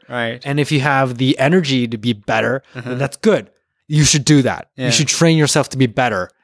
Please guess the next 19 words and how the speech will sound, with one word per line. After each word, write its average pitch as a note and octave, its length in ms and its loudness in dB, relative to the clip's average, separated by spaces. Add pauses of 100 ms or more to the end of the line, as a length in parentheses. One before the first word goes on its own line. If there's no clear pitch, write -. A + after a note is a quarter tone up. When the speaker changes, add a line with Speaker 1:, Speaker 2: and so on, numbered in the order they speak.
Speaker 2:
You C3+ 100 -2
should B2+ 300 -2
use C#3 300 4
your C#3 80 4
brain. B2+ 400 0
You A2+ 80 -6
should G#2+ 220 -12 (100)
use C3 120 -4
Speaker 1:
Yeah. A#2+ 140 0
Speaker 2:
your A2+ 80 -8
body A#2+ 340 -2
to G#2+ 100 -14
be A2 80 -8
better G#2+ 380 -2
and G#2+ 200 -6
win C#3+ 200 2
the B2 80 -4
game. A2+ 420 -2
Speaker 1:
Uh-huh. A#2+ 320 -8